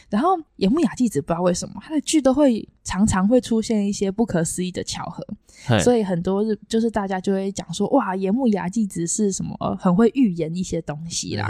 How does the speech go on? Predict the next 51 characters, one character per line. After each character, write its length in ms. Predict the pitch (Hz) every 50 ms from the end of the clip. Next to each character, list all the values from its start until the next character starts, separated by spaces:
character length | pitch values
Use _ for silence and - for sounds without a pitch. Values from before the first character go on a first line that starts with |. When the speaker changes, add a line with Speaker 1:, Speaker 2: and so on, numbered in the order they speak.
| - 95 202
Speaker 2:
<laughs> 80 | 190 180
Speaker 1:
就 100 | 190 185
会 60 | 180
这 120 | 180 190 180
样 160 | 165 175 175
讲。 160 | - - - - - _ _ - - - - - - - - _
但 160 | - 202 196 208
是， 220 | 220 220 202 208 _ _ -
所 120 | - 349 392
以 140 | 370 - -
雅-， 180 | - 208 185 - -
野 100 | - 220
木 80 | 240 339
雅 160 | 381 - 175
纪 140 | 190 294 277
子 100 | - 202
也 80 | 196 196
表 160 | 190 147 165
示 160 | 190 233 226
说， 160 | 208 220 214
这 140 | 214 - 254
真 120 | - 254
的 80 | 240 220 190
就 160 | - 233 226
只 120 | 190 170
是 160 | 160 - - 220
偶 220 | - 170 165 -
然， 220 | - - - 170 190
不 100 | 185 190
是 140 | 175 220 208
什 140 | - 165
么 100 | 160 170 -
预 100 | 185 170
知 200 | - - 165 165
能 180 | 160 92 - -
力 180 | 180 156 - -
啦。 180 | - - 226 -
Speaker 2:
嗯。 360 | - 226 240 226 147 202 - - -
Speaker 1:
然 160 | 202 180 175
后 400 | 190 226 214 196 185 180 180 185 _ -
他 200 | - - 226 226
认 180 | 226 233 214
为 180 | 196 175 175 180
说， 360 | 175 - 190 180 180 180 185
其 180 | - - - 208
实 420 | 185 - 190 190 185 185 190 202 - _ - - - - - _ _ _ -
这 120 | - - 359
些 200 | - 302 285 277
东 220 | - 247 254 262
西 240 | 247 - 240 233 240
会， 720 | 240 247 269 247 214 190 180 80 64 53 - - - 220